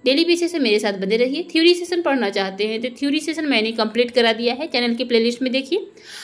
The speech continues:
और जो भी बाकी हैं दोस्तों, बीच बीच में टाइम निकाल के मैं अवश्य पूरा कराऊंगी। तो चलते हैं आज के क्वेश्चंस की तरफ। क्वेश्चन है,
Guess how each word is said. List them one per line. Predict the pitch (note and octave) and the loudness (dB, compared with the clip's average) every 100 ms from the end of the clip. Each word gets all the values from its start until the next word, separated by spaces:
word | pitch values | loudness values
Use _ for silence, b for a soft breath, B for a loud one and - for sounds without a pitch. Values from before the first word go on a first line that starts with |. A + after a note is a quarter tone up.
| B | B
और | |
जो | D4+ F4+ | 2 6
भी | F#4 | 6
बाकी | E4 A3+ A3+ | 6 2 0
हैं | D4 | -2
दोस्तों, | D4 D4+ F4+ A#3+ | -2 -2 -4 0
बीच | A#3 B3+ | 0 0
बीच | C#4 C#4 | -2 -4
में | D4+ | 0
टाइम | A#3+ A3 | 2 4
निकाल | A#3 A#3+ B3 | 4 2 -2
के | B3+ | -2
मैं | C4 | -2
अवश्य | G3+ A3 B3+ | -2 -2 -4
पूरा | B3 B3 | -2 -2
कराऊंगी। | B3 B3 A#3+ B3+ F#4+ - - - _ _ _ _ _ _ b b b b | 0 -2 -2 -2 -4 -4 -16 -20 _ _ _ _ _ _ b b b b
तो | D#4+ | -4
चलते | D#4+ F4 F4 | 2 2 2
हैं | F4+ | 2
आज | G3+ A3+ | 4 2
के | - | -2
क्वेश्चंस | B3 G#3+ G#3+ A3 | 0 2 2 -6
की | C4 | -6
तरफ। | C#4 E4 G4 - _ _ _ _ _ _ _ _ b b b b - | -4 -6 -8 -16 _ _ _ _ _ _ _ _ b b b b -4
क्वेश्चन | E4 E4+ G#4+ F#4+ | -2 0 -2 -2
है, | A#4 | -6